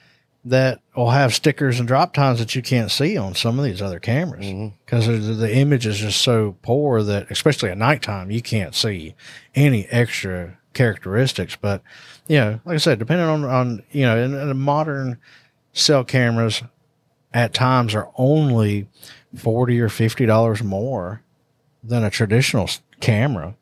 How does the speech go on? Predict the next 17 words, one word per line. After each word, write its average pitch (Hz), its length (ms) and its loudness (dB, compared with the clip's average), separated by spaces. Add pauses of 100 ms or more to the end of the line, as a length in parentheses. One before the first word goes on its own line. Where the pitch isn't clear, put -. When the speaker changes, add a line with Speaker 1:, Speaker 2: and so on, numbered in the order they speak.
(160)
Speaker 2:
Yep. 107 260 -8
Speaker 1:
You 117 120 0
know, 113 180 4
so 113 220 2
go 127 140 2
ahead 143 240 2
and 101 300 -6
throw 127 240 4
out 131 160 4
a - 20 -2
cell 110 280 2
camera, 104 500 -2 (500)
and 113 160 2
that 127 260 2
will 101 300 -6
keep - 420 0
you 98 480 -2